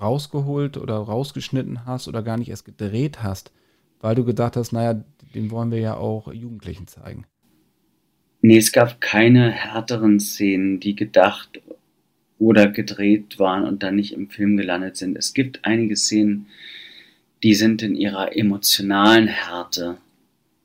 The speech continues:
Speaker 2: ähm, noch intensiver als wir das, als das, was wir jetzt im Film sehen. Es gibt Film-, äh, Szenen, die, die eher das Thema Trauer und Schmerz von Maxi noch beschreiben,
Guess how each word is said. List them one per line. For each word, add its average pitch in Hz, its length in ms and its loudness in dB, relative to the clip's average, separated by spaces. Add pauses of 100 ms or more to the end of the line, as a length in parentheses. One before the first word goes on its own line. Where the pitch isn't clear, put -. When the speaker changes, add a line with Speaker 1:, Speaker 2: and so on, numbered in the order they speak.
(140)
Speaker 2:
ähm, 90 600 -4 (1200)
noch 202 520 8
intensiver 101 920 -4
als - 300 -8
wir 92 100 -4
das, - 280 -6
als - 200 -10
das, 101 200 -2
was 87 180 -12
wir 90 60 -4
jetzt 90 140 -8
im 90 160 -12
Film 98 280 -6
sehen. 98 160 -4
Es - 140 -10
gibt - 220 -14
Film-, 98 440 -2
äh, 101 80 -6
Szenen, 107 400 2
die, 98 240 -6 (600)
die 107 80 10
eher 95 100 8
das 101 160 2
Thema 101 440 -2
Trauer 110 640 2
und 92 160 -4
Schmerz 101 560 0
von 95 220 -4
Maxi 101 640 -2 (800)
noch 104 260 6
beschreiben, 101 880 2